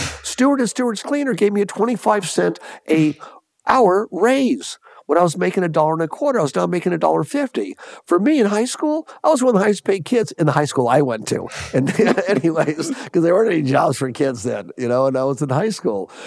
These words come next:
So I was a successful janitor 'cause I cleaned it better than anybody else. And Stewart was a tightwad. He wouldn't give you anything, but he saw it without me even telling him.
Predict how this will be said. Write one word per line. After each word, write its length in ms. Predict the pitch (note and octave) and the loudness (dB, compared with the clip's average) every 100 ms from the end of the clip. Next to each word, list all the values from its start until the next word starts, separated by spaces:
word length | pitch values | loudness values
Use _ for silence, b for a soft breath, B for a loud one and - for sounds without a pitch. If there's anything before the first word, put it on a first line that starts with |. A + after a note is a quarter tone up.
| B | B
So 300 | - D3 C#3 E3+ | 0 4 4 4
I 60 | |
was 140 | F3+ D#3+ | 0 0
a 20 | |
successful 520 | E3 - C#3+ - D#3 | -6 -2 -4 -2 -6
janitor 360 | C3+ B3+ D#4 F#4+ | -4 -4 -4 -4
'cause 140 | - | -4
I 100 | D#3 | -4
cleaned 360 | C#3+ D3+ F3+ E3+ | -4 -2 0 -2
it 80 | B2+ | -2
better 200 | C3+ C3+ | -2 0
than 160 | B2+ | -2
anybody 380 | B2+ C3+ C#3+ F#3+ | -2 -2 -2 0
else. 240 | F3+ - | -2 -4
And 140 | G2+ - | -10 -12
Stewart 340 | - E4+ C4+ | -2 0 2
was 160 | A#2+ A2+ | 0 -2
a 60 | |
tightwad. 540 | G2+ - B2 F2+ D#2+ - | -6 -2 -2 -2 -6 -4
He 120 | D#3+ | -2
wouldn't 240 | F3+ C#3+ | -2 -2
give 180 | A2+ A#2+ | -2 -2
you 180 | A2 G2+ | -2 -2
anything, 460 | G#2+ G#2 - F#2+ F2 | -4 -6 -8 -10 -6
but 160 | A2+ B B B | -8 B B B
he 160 | - B2+ | 0 0
saw 300 | - A#3 C4+ | 4 2 2
it 80 | - | 0
without 240 | C#3 D3 | -2 -2
me 100 | D3 | -2
even 180 | D3+ D3+ | -2 -2
telling 340 | F3 A3+ G#3 | -4 -4 -4
him. 200 | F#2 E2 | -6 -8